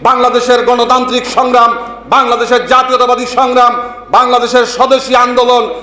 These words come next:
এবং ভারতীয় পণ্য বর্জন আন্দোলন থেকে শুরু করে সকল আগ্রাসনের বিরুদ্ধে, শুধু ভারতীয় আগ্রাসন নয়,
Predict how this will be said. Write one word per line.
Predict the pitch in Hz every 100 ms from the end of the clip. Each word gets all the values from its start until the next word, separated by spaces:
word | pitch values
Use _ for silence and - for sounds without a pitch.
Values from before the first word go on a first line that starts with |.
| -
এবং | - 247 254 208
ভারতীয় | 247 262 262 254
পণ্য | 254 262 254 254
বর্জন | 254 254 254
আন্দোলন | 247 247 247 254 247
থেকে | 254 247
শুরু | 240 - 262
করে | 269 247 220 - - -
সকল | 247 269 269 269
আগ্রাসনের | 254 262 254 254 240 269 269
বিরুদ্ধে, | 262 269 269 277 269 - - -
শুধু | - 269 277 277
ভারতীয় | 269 277 277 277 277
আগ্রাসন | 269 277 269 262 277
নয়, | 269 269